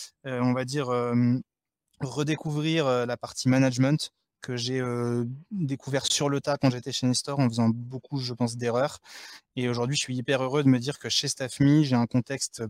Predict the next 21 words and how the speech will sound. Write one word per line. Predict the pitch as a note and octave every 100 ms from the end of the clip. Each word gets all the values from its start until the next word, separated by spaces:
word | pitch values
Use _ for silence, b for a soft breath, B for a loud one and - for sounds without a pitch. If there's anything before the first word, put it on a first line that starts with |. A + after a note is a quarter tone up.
| -
porteur, | C#3 - - C3+ C3+ - B B B -
euh, | B2
et | A#2+ A#2
favorable | - C3 B2+ C3+ -
pour | A#2+
moi | B2 C3 D3 C#3+ -
pour, | C3 B2
ben, | A#2+ A#2 A2+ A2+
recréer | G#2+ A2 D3 D#3+ - D3+
quelque | C#3+ C3+ C3+
chose | - C#3+ B2+
là, | A#2+
là-dessus, | A#2+ A#2+ A#2 - D3 D#3
revivre | B2 C3+ D3 D3+
quelque | - B2+ A#2+
chose | - D3 C#3
et |
essayer | A#2 - C3 C3+ D3 B B B B B
d'apprendre | B2 B2 - C#3+ C#3
de |
mes | B2+ B2